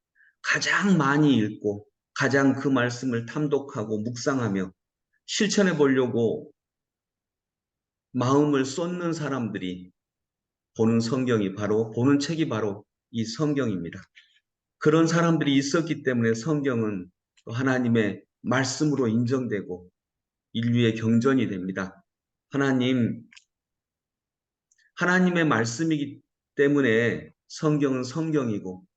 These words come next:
또 그러나 그뿐만이 아니라 그것을 목숨과 뒤바꾼 사람들이 그들의 삶이 있고 그들의 마음과 염원이 있었기 때문에 성경은 죄인인 인간에게도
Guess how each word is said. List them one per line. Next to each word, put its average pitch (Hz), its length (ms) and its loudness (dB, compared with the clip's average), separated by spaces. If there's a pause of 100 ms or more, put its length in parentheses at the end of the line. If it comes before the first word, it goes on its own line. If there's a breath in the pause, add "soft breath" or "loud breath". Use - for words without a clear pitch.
(380)
또 170 160 4
그러나 139 760 2 (880)
그뿐만이 135 580 0
아니라 101 480 -2 (560)
그것을 120 480 0
목숨과 151 580 0
뒤바꾼 170 480 -4
사람들이 135 640 -4 (280)
그들의 151 360 2
삶이 175 480 0
있고 110 400 -6 (320)
그들의 120 680 0
마음과 117 560 2
염원이 143 420 2
있었기 113 440 -8
때문에 101 360 -4 (480)
성경은 117 880 0
죄인인 160 520 4
인간에게도 120 840 0